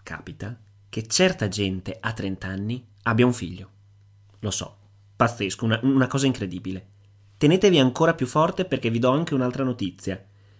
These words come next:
A trenta anni capita che certa gente di figli ne abbia due. Pazzesco. No, lo so, è incredibile anche per me.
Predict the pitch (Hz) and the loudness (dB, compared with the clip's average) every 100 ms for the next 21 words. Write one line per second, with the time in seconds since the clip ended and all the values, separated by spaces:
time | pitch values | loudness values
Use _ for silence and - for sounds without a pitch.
0 | _ _ _ _ - - - 123 123 90 | _ _ _ _ -20 -10 -2 -2 -2 -4
1 | 87 90 95 113 - _ _ _ _ - | -6 -6 -8 -10 -18 _ _ _ _ -8
2 | 95 92 90 - - - 107 - 87 92 | -6 -6 -8 -10 -6 -2 -2 -4 -4 -4
3 | 92 95 117 101 90 - 101 104 123 - | -6 -4 -4 -4 -6 -4 -2 -2 -4 -8
4 | - 113 110 104 101 117 104 87 90 - | -8 0 4 4 4 4 2 0 -6 -10
5 | - - - _ - 110 - 92 - - | -20 -20 -20 _ -2 -2 -2 -6 -6 -10
6 | 92 - 117 120 117 113 110 - 104 104 | -14 -6 2 4 6 4 2 0 0 2
7 | 104 101 110 117 120 110 101 95 98 95 | 0 0 0 2 2 0 0 -4 -6 -6
8 | 87 | -10